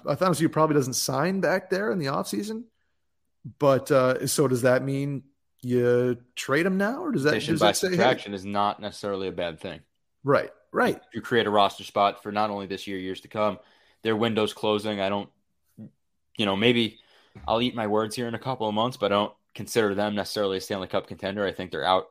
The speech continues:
Speaker 2: kicking their coverage right now.
Speaker 1: Wait, who's
Speaker 2: Uh,
Speaker 1: this?
Speaker 2: L A.
Speaker 1: Yeah, yeah, okay.
Speaker 2: I don't really consider them a Stan-, you know,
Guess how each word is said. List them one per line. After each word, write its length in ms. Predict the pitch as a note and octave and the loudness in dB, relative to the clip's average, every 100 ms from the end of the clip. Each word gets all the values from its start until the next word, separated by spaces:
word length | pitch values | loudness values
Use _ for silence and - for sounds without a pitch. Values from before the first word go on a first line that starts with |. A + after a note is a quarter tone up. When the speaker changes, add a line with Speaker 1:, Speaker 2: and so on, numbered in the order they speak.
| _ - | _ -6
Speaker 2:
kicking 280 | G#2 F#2+ | -6 -6
their 120 | F#2 F#2 | -8 -2
coverage 420 | G2+ F2+ G#2 G2 | 0 0 0 2
right 180 | G2+ A2 | 2 2
now. 280 | A2+ - _ - | 0 -2 _ 0
Speaker 1:
Wait, 220 | D#3+ D#3 | 4 4
who's 220 | A#2 D#3 C#3 | 4 4 6
Speaker 2:
Uh, 100 | F3 | 4
Speaker 1:
this? 360 | - - - _ _ - | 2 -10 -20 _ _ 8
Speaker 2:
L 200 | C3 G2+ | 10 10
A. 120 | D2 _ _ | 6 _ _
Speaker 1:
Yeah, 180 | D#3+ D#3+ | 8 8
yeah, 140 | C#3+ | 8
okay. 220 | - - C3+ | 2 6 6
Speaker 2:
I 40 | |
don't 180 | C3+ C3+ | 6 4
really 220 | C3+ A#2+ | 4 4
consider 300 | A2 - A#2 | 2 -4 -2
them 140 | G#2+ | -2
a 40 | G2 | -4
Stan-, 260 | - G#2+ | -2 -2
you 80 | A#2 | 0
know, 220 | G2+ G2 | 2 0